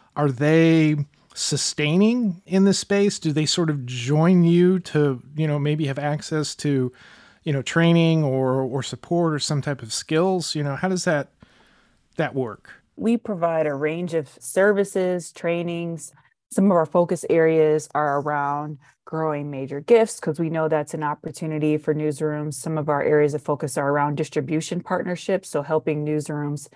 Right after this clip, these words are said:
Speaker 2: amplify their story across other platforms and reach a greater audience. We do a lot of work around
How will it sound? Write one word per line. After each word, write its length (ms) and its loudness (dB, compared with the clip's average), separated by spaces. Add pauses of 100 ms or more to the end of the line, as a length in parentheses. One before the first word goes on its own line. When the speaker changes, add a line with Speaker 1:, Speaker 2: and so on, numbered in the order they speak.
(560)
Speaker 2:
amplify 540 0
their 180 0
story 380 -2
across 400 -6
other 160 -6
platforms 680 -4
and 160 -8
reach 220 -2
a 40 -6
greater 340 0
audience. 600 -2 (520)
We 120 4
do 180 6
a 40 8
lot 320 6
of 180 2
work 220 0
around 680 -2